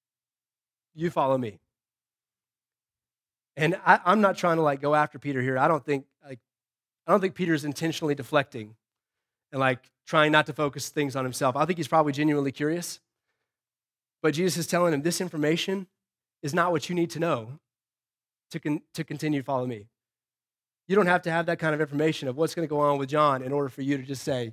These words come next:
'Yes, I'll follow you.'" And I think you might say the same thing to us when we look around and compare ourselves with other believers. It can be so tempting for us to try to gauge how we're doing based on the perception that we have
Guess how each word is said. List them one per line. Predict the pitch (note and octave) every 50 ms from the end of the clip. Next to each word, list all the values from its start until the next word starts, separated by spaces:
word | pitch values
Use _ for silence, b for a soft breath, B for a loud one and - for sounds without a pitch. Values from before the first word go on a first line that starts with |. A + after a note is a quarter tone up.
| - _ -
'Yes, | D#3 C3 A#2 - -
I'll | C#3 B2
follow | - C3+ B2+ A#2+ A2+
you.'" | G#2+ G#2+ A2+ C3 _ _ _ _ _ _ _ _ _ _ _ _ _ _ _ _ _ _ _ _ _ _ _
And | - D#3
I | D#3
think | - G#3 E3+
you | F#3+ F#3
might | F3 E3+ E3+
say | C3+ E3 E3+
the | D#3
same | C3+ - D#3 D3+
thing | C#3+ - D3 C3+
to | B2+
us | B2+ B2+ A#2 A2+ A#2 - -
when | C3 B2+
we | C#3 D3+
look | D#3+ E3 D#3+ -
around | C#3+ C#3+ D3+ D3 C#3+ C3+
and | B2
compare | - A#2+ - D3 D#3
ourselves | D3+ C#3 B2+ - D3 C#3 C#3 C#3 B2+ C#3
with | C3
other | B2+ B2+ C3
believers. | B2 B2 B2 B2+ B2+ D3 D#3 - - - - _ _ _ _ _ _ _ _ _ _ _ _ _ _ _ _ _ _ _ _ _ _ _ _ _ _ _ _ _ _ _
It | - D3
can | - F3+
be | E3 F3
so | D#3 - F3+ F#3 F#3
tempting | F#3 - F3+ F3 - E3+ D3+
for | - - D#3
us | C#3+ B2+ -
to |
try | D3 - D3+ C#3
to | C#3
gauge | C3 C3+ C#3+ D3+ D#3 D#3 D3+ C3+ -
how | D3+ D3 C#3+
we're | C#3 C#3 C#3+
doing | C3+ C#3 D3+ D3 C3+ B2+ A#2+ A#2+ C3+ C#3+ _ _ _ _ _ _ _ _
based | - D3 D3+ D#3 D3+ -
on | E3 D3
the | C#3
perception | - C#3+ C3 - - F3+ F3+ - - E3+ E3
that | D#3 D3 D3+
we | C#3+ D3+ C#3+
have | C3 C#3 C3+ B2+ B2 A#2+ B2 B2 B2+